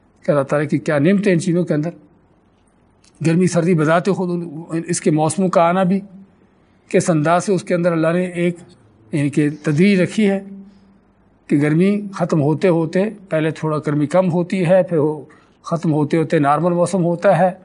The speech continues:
نہ گرمی نہ سردی، اور پھر ایسا ایسا سردی شروع ہوتی ہے جو بڑھتی چلی جاتی ہے اس انداز سے۔ تو یہ کہنے کا مقصد یہ ساری اللہ کی نعمتیں ہیں کہ جس پر انسان کو ضرورت ہے،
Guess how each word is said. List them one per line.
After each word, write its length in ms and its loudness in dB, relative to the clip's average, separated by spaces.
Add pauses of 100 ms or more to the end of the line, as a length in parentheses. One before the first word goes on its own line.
(320)
نہ 80 0
گرمی 340 0
نہ 100 0
سردی، 400 0 (480)
اور 120 4
پھر 240 0
ایسا 360 2
ایسا 240 0
سردی 280 0
شروع 220 2
ہوتی 280 0
ہے 120 0 (320)
جو 340 -2
بڑھتی 260 0
چلی 200 -2
جاتی 360 0
ہے 60 -4 (680)
اس 180 2
انداز 380 2
سے۔ 80 -16 (960)
تو 100 -2
یہ 200 4
کہنے 300 2
کا 120 2
مقصد 280 -2
یہ 80 2
ساری 260 0
اللہ 120 0
کی 160 -4
نعمتیں 380 2
ہیں 200 -2 (520)
کہ 100 -2
جس 200 -2
پر 100 2
انسان 340 -4
کو 140 -2
ضرورت 320 2
ہے، 180 -4